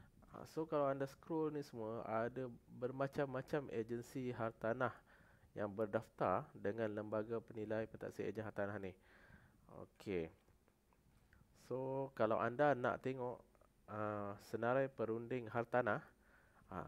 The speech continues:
anda boleh masukkan dekat sini detail dia. Kalau anda tahu dia punya ran number, Real Estate Negotiator punya number, ah, anda boleh letakkan di sini ataupun anda boleh letak,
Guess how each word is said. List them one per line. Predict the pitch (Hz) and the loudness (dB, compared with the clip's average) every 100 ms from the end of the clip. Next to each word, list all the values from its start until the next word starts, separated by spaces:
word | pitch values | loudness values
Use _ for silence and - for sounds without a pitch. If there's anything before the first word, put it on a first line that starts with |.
| 95 | -2
anda | 104 113 | 2 2
boleh | 113 110 | 2 0
masukkan | 110 - - - | -2 -6 -4 0
dekat | 120 110 - | 0 0 -6
sini | - 104 92 87 | -6 -6 -4 -4
detail | 98 - 95 | -6 -2 0
dia. | 92 | 0
Kalau | 92 | 2
anda | 95 98 | 2 2
tahu | 101 110 127 | 0 -2 -2
dia | 120 | -4
punya | 110 110 | -2 2
ran | 110 113 | 4 4
number, | 117 98 98 147 | 2 2 0 0
Real | 107 113 | 0 0
Estate | - 113 - - | 2 -2 -2 -6
Negotiator | 104 110 107 98 117 | -6 -6 -6 -4 -4
punya | 101 104 101 98 95 95 95 85 - 95 | -4 -4 -4 -2 -4 -4 -6 -8 -8 4
number, | 107 107 92 151 - - - - - - - | 4 4 2 0 -4 -20 -20 -20 -20 -14 -4
ah, | 92 90 90 - | -2 -2 -2 -2
anda | 98 104 | 0 0
boleh | 104 98 101 | 2 2 2
letakkan | 98 - 76 101 | 2 2 2 0
di | 92 | -4
sini | - 110 160 | -6 -6 -6
ataupun | - - 113 117 101 | -6 -6 -6 -4 0
anda | 110 | 2
boleh | 110 113 113 | 2 0 0
letak, | - 113 | 2 2